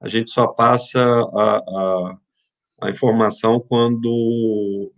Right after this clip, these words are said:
é, a gente consegue receber a foto dele com o número de série. Aí a gente dá como,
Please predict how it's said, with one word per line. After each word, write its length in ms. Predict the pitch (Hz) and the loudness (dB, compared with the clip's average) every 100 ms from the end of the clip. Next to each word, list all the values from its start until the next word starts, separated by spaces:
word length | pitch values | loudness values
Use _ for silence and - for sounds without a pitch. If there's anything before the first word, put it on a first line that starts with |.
| - | -10
é, 160 | 98 104 | -6 -4
a 20 | |
gente 180 | 101 113 | -6 -6
consegue 320 | 120 - 117 | -4 -2 0
receber 360 | 120 - 113 110 | 0 0 2 2
a 100 | 120 | 2
foto 520 | - 113 117 - 131 - _ _ - | 4 6 6 0 -12 -12 _ _ -4
dele 440 | 110 123 135 135 | 2 4 6 4
com 140 | 135 131 | 4 4
o 80 | |
número 240 | 135 131 135 | 4 4 2
de 100 | 135 | 0
série. 380 | 113 98 92 92 | 2 2 0 -4
Aí 160 | 95 | -4
a 20 | |
gente 320 | 104 110 110 110 | -4 -6 -10 -4
dá 240 | 104 104 | 0 0
como, 600 | 104 110 107 107 104 107 | 0 -4 -2 -2 -4 -6